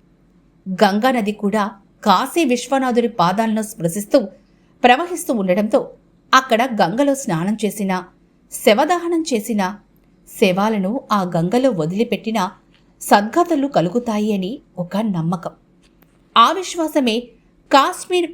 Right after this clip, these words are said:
ప్రసిద్ధిగాంచిన పుణ్యక్షేత్రంగా మార్చింది. కృష్ణుడు, రాముడు లాంటి దేవుళ్ళు కూడా కాశీయాత్ర చేసినట్లు పురాణాల్లో ఉంది. హిందూ పురాణాల ప్రకారం దేశంలోని సప్త క్షేత్రాల్లో కాశీ కూడా ఒకటి,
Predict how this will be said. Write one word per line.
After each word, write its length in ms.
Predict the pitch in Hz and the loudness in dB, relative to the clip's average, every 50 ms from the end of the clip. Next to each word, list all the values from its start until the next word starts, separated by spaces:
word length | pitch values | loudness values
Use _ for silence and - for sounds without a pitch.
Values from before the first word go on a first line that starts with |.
| - | 0
ప్రసిద్ధిగాంచిన 800 | - 202 190 - - 247 208 214 240 233 226 208 208 - 247 220 208 208 - | 2 2 2 2 -2 -4 -2 -2 -2 -2 -2 -2 -2 -4 -4 -4 -4 -4 -4
పుణ్యక్షేత్రంగా 760 | 214 220 240 311 302 - - 254 202 - 190 185 202 285 311 320 226 | -2 0 0 0 0 -2 -4 -6 -4 -4 -6 -6 -4 -4 -2 -2 -2
మార్చింది. 400 | - 170 - - 185 160 - - _ _ _ _ _ _ _ _ _ _ _ _ _ _ _ _ - | -2 -4 -4 -6 -8 -10 -12 -14 _ _ _ _ _ _ _ _ _ _ _ _ _ _ _ _ 2
కృష్ణుడు, 460 | 285 269 269 - - 359 349 285 285 269 - - - - - 202 202 202 | 2 2 2 2 0 -2 0 0 0 0 -2 -6 -12 -12 -6 -2 0 2
రాముడు 360 | 208 185 185 208 247 277 277 254 240 | 2 2 2 0 -2 -2 -2 -2 -2
లాంటి 200 | 226 220 220 180 170 170 | -4 -4 -4 -4 -4 -4
దేవుళ్ళు 280 | 165 165 185 214 233 233 247 | -4 -2 -2 -2 0 0 0
కూడా 180 | 240 254 233 202 214 - - _ _ _ _ _ _ _ - | 0 2 0 -2 -4 -6 -12 _ _ _ _ _ _ _ 0
కాశీయాత్ర 640 | 208 202 240 302 302 - 392 370 349 320 330 294 269 262 - | 2 2 2 2 -2 -2 0 0 0 0 0 -2 -2 -2 -2
చేసినట్లు 500 | - 202 208 226 226 208 202 202 - 320 311 - | -4 -4 -4 -2 0 0 0 0 -2 -4 -4 -2
పురాణాల్లో 520 | 226 202 196 214 254 269 277 262 240 220 202 190 | 0 0 2 2 0 0 -2 -2 -2 -2 -2 -2
ఉంది. 180 | 180 170 175 170 - _ _ _ _ _ _ _ _ _ _ _ _ _ _ _ _ _ - | -2 -2 -4 -4 -6 _ _ _ _ _ _ _ _ _ _ _ _ _ _ _ _ _ 0
హిందూ 320 | - 285 294 294 339 427 415 - | 4 4 4 4 2 -2 -2 0
పురాణాల 420 | 339 302 302 320 320 311 294 285 285 - | 0 2 2 2 0 0 -2 -4 -2 -2
ప్రకారం 380 | 240 220 220 247 226 220 214 214 - - _ _ _ _ _ _ _ - | -2 0 2 2 0 0 0 -2 -6 -10 _ _ _ _ _ _ _ -4
దేశంలోని 680 | 170 175 202 247 269 - 349 330 302 277 247 240 269 254 - | 0 2 2 2 2 2 0 2 2 2 2 0 -2 -2 -2
సప్త 260 | - 208 - - - 269 269 | -4 -4 -2 -2 -4 -4 -2
క్షేత్రాల్లో 540 | - - 240 202 202 - 220 214 220 208 185 202 - - - _ _ _ - 196 | -2 -4 -4 -4 -2 -2 -2 0 2 0 0 0 -2 -8 -16 _ _ _ -2 -2
కాశీ 300 | 170 185 202 - 285 269 - | -2 -2 -2 -4 -4 -4 -2
కూడా 160 | 226 214 214 185 151 | -2 -4 -2 -4 -6
ఒకటి, 240 | - 170 170 170 | -8 -10 -12 -12